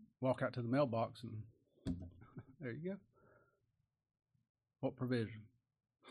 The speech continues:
That happens <clears throat> over and over, and more as time goes on, we see that it's miraculous. And, but it's hard to be thankful. That's hard. We ought to be.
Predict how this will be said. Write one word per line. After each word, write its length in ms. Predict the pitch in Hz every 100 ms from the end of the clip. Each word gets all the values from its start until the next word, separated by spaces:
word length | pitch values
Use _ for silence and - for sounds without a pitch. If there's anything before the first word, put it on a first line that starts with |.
| - - -
That 160 | 151
happens 580 | 170 190 - 151 131 - - 190 143 120
<clears throat> 460 | - - _ _ -
over 220 | 147 139
and 100 | 143
over, 320 | 135 120 127
and 140 | 120 107 - _ - - - - - - _ -
more 220 | 151 151
as 100 | 120
time 400 | - 165 143 139
goes 240 | 143 143
on, 380 | 139 135 123 113
we 120 | 123
see 500 | 123 - 131 120 113 - - - - - _ -
that 140 | 131
it's 160 | 123 -
miraculous. 720 | 123 120 113 110 110 110 -
And, 140 | 113 113 - _ _ - - -
but 100 | 135
it's 100 | 127
hard 400 | 147 185 165 131
to 60 | 135
be 120 | 147
thankful. 520 | 165 147 131 - 107 - - _ _ _ _ _ _ _ -
That's 120 | 170
hard. 260 | 240 - - - _ _ _ _ _ _ _ 143
We 100 | 135
ought 240 | 196 -
to 60 | 226
be. 260 | 120 -